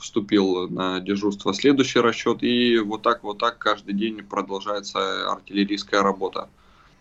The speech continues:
То есть без артиллерии сейчас абсолютно никуда и никак, и она должна быть всегда, в любую секунду, в любой момент.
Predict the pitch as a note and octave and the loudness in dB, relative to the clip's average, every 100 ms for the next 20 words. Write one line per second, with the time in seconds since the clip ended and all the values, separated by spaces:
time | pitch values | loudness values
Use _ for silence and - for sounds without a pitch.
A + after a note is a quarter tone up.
0 | _ - - E3+ G2 A#2 A2 A2+ - - | _ -20 -10 -8 4 6 6 2 0 2
1 | A#2 G#2+ F#2+ F#2+ F#2+ G2 - G#2 G2+ G2+ | 4 4 0 -4 -6 -8 -6 -2 0 0
2 | F#2 F#2 F#2+ G2 G#2 G#2+ A2 G2 F#2+ A2 | -2 0 0 0 2 4 4 2 0 -2
3 | G#2 F#2 G2 G2 G#2 G2+ G#2 G#2 G2 - | -2 -2 -2 0 0 0 0 -2 -2 -6
4 | - G#2 G#2 G#2+ G2 F#2+ F#2 G2 F2+ G2 | -4 -2 2 2 2 -4 -2 -4 -4 -8
5 | - G#2 G2 F#2+ G2 G2+ G2 F#2+ G2 F#2 | -6 -4 -2 2 4 4 2 0 -2 -6